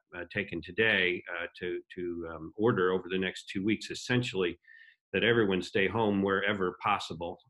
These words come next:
um, except for essential activities and industries. Um, we are in, I, I've said we're in a marathon, not a sprint. That's not actually right. We're in a marathon that starts with a sprint. Um, <laughs> we are all in a sprint right now to try to, um,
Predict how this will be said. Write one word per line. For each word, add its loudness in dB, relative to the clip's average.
um, -6
except -6
for -6
essential -6
activities -6
and -6
industries. -6
Um, -8
we 8
are 8
in, 6
I, 6
I've 2
said 4
we're 6
in 6
a 4
marathon, 4
not 4
a 0
sprint. 2
That's -2
not 0
actually -2
right. 0
We're 6
in 6
a 2
marathon 0
that 0
starts 2
with 0
a 0
sprint. -4
Um, -6
<laughs> -8
we 0
are 2
all 2
in 2
a 0
sprint 0
right -4
now -6
to -6
try -2
to, -2
um, -10